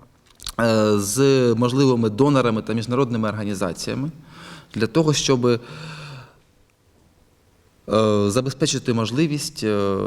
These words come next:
в необхідному ремонті приміщень та техніки, щоб вони, е, це змогли зробити. І вже з початку року ми залучили близько чотирьох мільйонів гривень, е, допомоги, е, від, е,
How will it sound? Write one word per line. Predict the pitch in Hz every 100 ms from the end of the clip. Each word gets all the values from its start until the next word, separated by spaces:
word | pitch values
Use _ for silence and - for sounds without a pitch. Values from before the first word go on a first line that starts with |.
| 98 95 90 80 - - _ _ _ _ _ _ -
в | - 95
необхідному | 110 117 - - 127 110 104 104 101 101 98
ремонті | 98 110 107 101
приміщень | 98 113 143 151 - 92
та | 101
техніки, | 139 135 104 95
щоб | - 101
вони, | 95 95 104 107 120 117 147 139 117
е, | - 98 98 95 95 95
це | 123
змогли | 113 110 117
зробити. | 107 98 95 107
І |
вже | 113
з | 139
початку | 117 123 117 139
року | 165 110
ми | 110
залучили | 110 113 139 123 101 98 98 - -
близько | - 123 135 110
чотирьох | 117 110 131 123
мільйонів | 117 110 113 110 104
гривень, | 101 117 120 104 92 147 160 151 123 -
е, | 104 101 101 98 98
допомоги, | 104 104 - 185 254 214 180 - 196 160 -
е, | 123 120 117 113
від, | 113 123 127 113
е, | 120 117 113 110 107